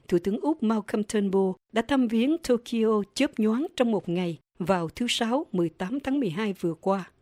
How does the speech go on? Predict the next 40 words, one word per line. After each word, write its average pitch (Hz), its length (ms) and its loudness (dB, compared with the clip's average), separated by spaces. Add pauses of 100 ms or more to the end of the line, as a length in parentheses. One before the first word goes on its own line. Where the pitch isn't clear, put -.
(240)
Kết 339 200 -2
quả, 185 380 0
sau 294 220 2
cuộc 233 160 -2
thảo 202 260 0
luận 185 380 2
trực - 260 -2
tiếp 311 180 6 (160)
mặt 190 280 0
đối 208 200 4
mặt 214 240 0 (160)
với 226 380 2
Thủ 196 160 0
tướng 208 220 2
Shinzo 233 460 0
Abe 202 420 0 (200)
và 185 260 0
qua 214 240 2
bản 180 280 -4 (100)
thông 226 140 0
cáo 220 180 -2 (100)
chung, 208 260 2 (340)
ông 285 160 4
Malcolm 262 300 4
Turnbull 247 600 4
đã 180 120 -2
chứng 285 280 4
tỏ 170 380 0
là 202 200 0
Canberra 208 720 0 (220)
tiếp 349 120 8 (100)
tục 185 160 4 (100)
theo 262 140 4
đuổi 190 200 2
chính 269 180 2
sách - 240 -2
băng 240 220 -2
giao 233 300 -2
chặt - 160 -4 (100)
chẽ 165 320 -2